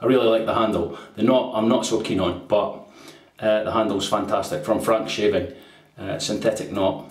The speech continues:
not much backbone, well, hardly any backbone actually. It's very springy, but very, very soft. Uh, ideal for creams, um, just whipping them up,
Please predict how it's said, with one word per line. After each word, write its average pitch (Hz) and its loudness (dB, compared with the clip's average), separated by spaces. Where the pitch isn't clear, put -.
not 127 4
much 110 -4
backbone, 107 -2
well, - -2
hardly 98 0
any 98 0
backbone 90 -2
actually. 90 -6
It's 87 -8
very 107 0
springy, 101 -2
but - 0
very, 113 0
very 101 0
soft. - -2
Uh, 98 -6
ideal 110 2
for 104 -2
creams, 101 -2
um, 95 -4
just - -8
whipping 101 -4
them 98 0
up, - -2